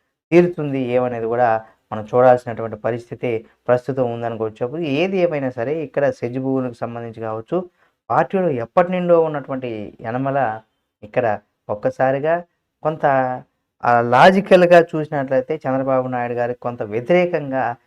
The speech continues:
యనమల లేఖ కావచ్చు, ఆయన కొన్ని కామెంట్స్ కావచ్చు, అలా ఉన్నాయని కూడా మనం చెప్పుకోవచ్చు. మరి చూద్దాం యనమల గారిని ఏ విధంగా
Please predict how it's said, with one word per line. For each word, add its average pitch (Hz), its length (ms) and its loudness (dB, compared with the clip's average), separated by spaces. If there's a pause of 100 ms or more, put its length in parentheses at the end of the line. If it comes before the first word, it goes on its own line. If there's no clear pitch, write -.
(220)
యనమల 131 440 0 (480)
లేఖ 123 280 0 (100)
కావచ్చు, 135 420 0 (100)
ఆయన 139 280 -2 (600)
కొన్ని 143 220 -4
కామెంట్స్ 160 500 2
కావచ్చు, 127 360 2
అలా 117 220 0
ఉన్నాయని 117 440 -2
కూడా 117 220 0 (440)
మనం 104 180 -6
చెప్పుకోవచ్చు. 143 580 -2 (180)
మరి 107 180 -12
చూద్దాం 135 420 0
యనమల 117 380 -4
గారిని 117 420 -2 (120)
ఏ 113 120 -2
విధంగా 117 400 -2